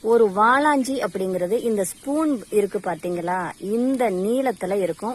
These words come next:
ஒரு வாளாஞ்சி புளி அப்படிங்கிறது. இது மாதிரி இவ்வளோ நீளத்துல ரெண்டு வாளாஞ்சி அளவு புளி கரைச்சி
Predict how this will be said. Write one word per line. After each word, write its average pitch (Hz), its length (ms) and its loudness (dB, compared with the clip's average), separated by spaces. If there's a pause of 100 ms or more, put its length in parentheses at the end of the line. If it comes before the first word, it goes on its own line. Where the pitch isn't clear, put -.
(120)
ஒரு 175 120 -2 (120)
வாளாஞ்சி 175 500 -6 (140)
புளி 190 240 0 (140)
அப்படிங்கிறது. 165 540 -6 (200)
இது 175 120 -4 (100)
மாதிரி 175 260 -4 (220)
இவ்வளோ 180 220 -2 (120)
நீளத்துல 165 500 -4 (240)
ரெண்டு 233 440 0 (600)
வாளாஞ்சி 151 540 -4 (640)
அளவு 160 340 -2 (400)
புளி 180 280 -2
கரைச்சி 165 360 -6